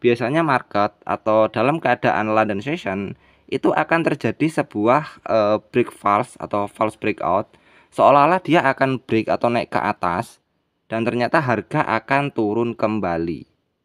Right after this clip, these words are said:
Biasanya seperti itu. Nah, setelah itu market akan melanjutkan momentum penurunannya meskipun ini nggak terlalu,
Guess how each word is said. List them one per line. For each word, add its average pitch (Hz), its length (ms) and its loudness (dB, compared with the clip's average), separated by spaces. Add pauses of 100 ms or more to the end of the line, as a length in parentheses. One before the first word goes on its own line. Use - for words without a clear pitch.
(160)
Biasanya 98 480 -2
seperti 104 480 -4
itu. 92 240 -4 (460)
Nah, 98 160 -4
setelah 113 320 -2
itu 131 320 2
market 120 400 -2
akan 131 320 -2
melanjutkan 117 640 -2
momentum 110 480 -2
penurunannya 107 560 -2 (160)
meskipun 156 560 -4
ini 117 400 -4
nggak - 160 -4
terlalu, 104 720 0